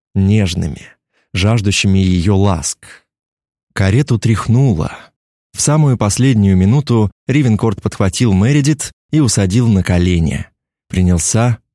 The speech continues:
осыпать поцелуями. Девушка не сопротивлялась. Она откинула голову, наслаждаясь ласками. В крови уже давно бурлило желание. Ривенкорт умело расстегнул платье,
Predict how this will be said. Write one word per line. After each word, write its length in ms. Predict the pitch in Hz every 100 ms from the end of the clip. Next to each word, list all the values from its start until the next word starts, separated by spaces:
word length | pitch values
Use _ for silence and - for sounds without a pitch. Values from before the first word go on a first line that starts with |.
| _ -
осыпать 600 | 92 - 90 92 98 -
поцелуями. 880 | 92 - 92 104 107 82 71 58 - _ _ _ _ _
Девушка 480 | 85 98 135 - 151
не 120 | 143
сопротивлялась. 1080 | 107 110 117 - 131 101 - - - - - _ _ _ _
Она 280 | - 123 143
откинула 420 | 110 131 117 95
голову, 400 | 90 117 147 92
наслаждаясь 640 | 95 92 98 87 110 104 -
ласками. 520 | 98 - - - - - _ _ _ _ _
В 100 | -
крови 300 | - 107 131
уже 180 | 120 104
давно 400 | 104 98 104 131
бурлило 440 | 95 90 98 110
желание. 600 | 98 95 101 98 76 - - _ _ _ _ _ _ _ _ _ -
Ривенкорт 520 | 147 143 131 123 -
умело 360 | 98 110 131 95
расстегнул 460 | 90 - 95 98
платье, 680 | 82 98 127 - 101 92